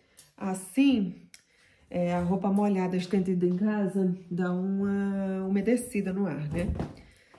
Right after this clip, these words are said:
Então, aqui dentro de casa o termômetro ali, ó, esse aqui é um termômetro também, tá dando vinte e três graus.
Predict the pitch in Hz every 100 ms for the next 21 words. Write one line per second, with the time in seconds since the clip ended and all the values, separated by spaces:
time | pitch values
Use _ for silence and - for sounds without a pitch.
0 | _ 160 156 151 170 165 170 196 202 -
1 | _ _ _ _ _ _ _ - _ _
2 | _ _ _ _ _ _ 190 190 202 247
3 | 254 247 240 240 226 247 247 240 240 226
4 | 226 220 214 220 247 196 190 190 202 -
5 | 202 202 233 233 208 202 - - 226 208
6 | 180 202 190 202 202 196 247 - - 277
7 | 277 208 165 156 151 151 -